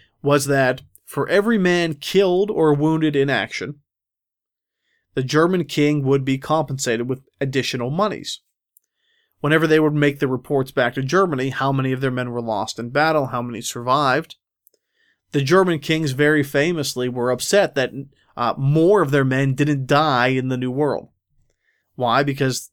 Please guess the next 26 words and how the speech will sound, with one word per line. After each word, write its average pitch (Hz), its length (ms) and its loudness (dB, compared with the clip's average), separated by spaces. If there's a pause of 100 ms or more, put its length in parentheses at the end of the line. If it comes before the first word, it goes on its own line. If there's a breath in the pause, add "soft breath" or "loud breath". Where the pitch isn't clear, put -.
they 139 120 2
want 131 240 0
more 117 260 -6
money 131 360 0
for - 340 -6
it. - 140 -10 (340 soft breath)
So 139 320 0
they're 139 220 2
literally 170 520 4
worth 131 400 -2
more 131 280 -2
dead 123 340 -2
than 120 120 -4
alive. 104 580 -6 (580 loud breath)
I - 40 -2
mean, 147 120 4
that's 247 160 2
a 359 40 -4
pretty 285 280 0
bad 151 380 2
starting 120 420 -2
point, - 420 -12
I 120 140 -4
think, 113 380 -10 (320)
generally 127 400 -2
speaking, 117 560 -6